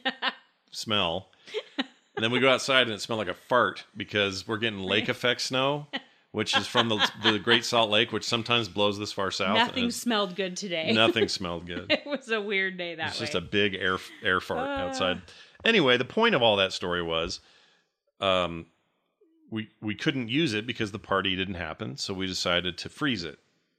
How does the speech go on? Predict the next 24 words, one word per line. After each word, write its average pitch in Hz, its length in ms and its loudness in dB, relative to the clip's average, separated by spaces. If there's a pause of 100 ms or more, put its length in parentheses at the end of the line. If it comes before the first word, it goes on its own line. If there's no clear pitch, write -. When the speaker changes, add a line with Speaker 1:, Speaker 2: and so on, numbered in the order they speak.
(140)
Speaker 2:
And 101 120 -4
this 117 140 -2
is 127 80 -6
the 120 60 -4
part 110 260 4
I - 20 4
wanted 92 220 -2
to 87 60 -18
get 87 140 -8
to. - 180 -14 (300)
I 131 160 2
didn't 165 240 -4
know 110 160 2
you 95 180 -4
could - 140 -12
take 107 400 2
meat 117 220 -6
like 78 220 -6
that, 76 220 -8
shred 113 360 2
it 107 100 0
up, 87 280 -4 (200)
mix 98 380 -2
it, 98 160 0